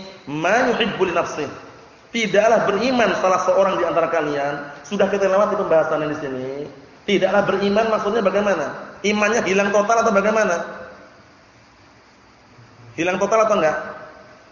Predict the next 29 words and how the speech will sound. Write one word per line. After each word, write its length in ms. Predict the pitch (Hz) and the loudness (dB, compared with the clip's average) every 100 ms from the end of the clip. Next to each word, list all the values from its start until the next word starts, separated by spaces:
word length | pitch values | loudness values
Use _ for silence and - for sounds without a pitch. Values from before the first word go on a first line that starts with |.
| - - | -16 -4
Apa 240 | 151 175 | -2 0
maknanya? 480 | 196 190 180 190 202 - - - - - - - - - - - - | 0 0 -2 -2 -4 -8 -16 -20 -20 -20 -20 -20 -20 -20 -20 -20 -6
Kesempurnaannya. 1040 | 214 208 202 190 190 180 175 160 160 165 139 117 - - - - - - | -4 -2 -2 0 -2 -2 -2 -2 -4 -4 -8 -10 -18 -20 -20 -20 -14 -4
Tidak 260 | 240 208 - | 2 2 2
sempurna 480 | 208 196 220 226 214 | -2 0 0 2 2
keimanan 480 | 202 196 190 208 | 0 2 2 2
salah 220 | 202 185 175 | 2 0 2
seorang 240 | 180 180 | 0 0
di 80 | 156 | -2
antara 240 | 151 151 | -2 -4
kalian. 320 | 147 147 139 123 123 - - - | -4 -6 -8 -8 -10 -16 -20 -10
Gitu. 240 | 160 156 147 | -6 -4 0
Kalau 160 | 175 | 2
hilang 220 | 165 170 180 | 2 0 2
total 240 | 175 220 | 2 4
berarti 160 | 208 220 | 2 2
kafir, 280 | 240 220 190 | 0 2 2
kan? 160 | 214 240 - - - | 0 -2 -8 -10 -8
Berbahaya. 800 | 147 208 247 160 107 - - - 170 | 0 2 2 0 -2 -8 -14 -6 -4
Ngartikannya 460 | 170 190 190 247 247 - - - | -2 0 2 0 -2 -6 -12 -8
tidak 320 | - 208 185 170 | -2 0 0 0
beriman 320 | 175 240 220 | 0 0 0
salah 240 | 208 196 | 0 2
seorang 240 | 202 196 190 | 2 2 2
di 80 | |
antara 160 | 175 175 | 2 2
kalian 320 | 175 170 170 | 2 0 0
itu 80 | 202 | 0
bukan 240 | 196 165 | 0 0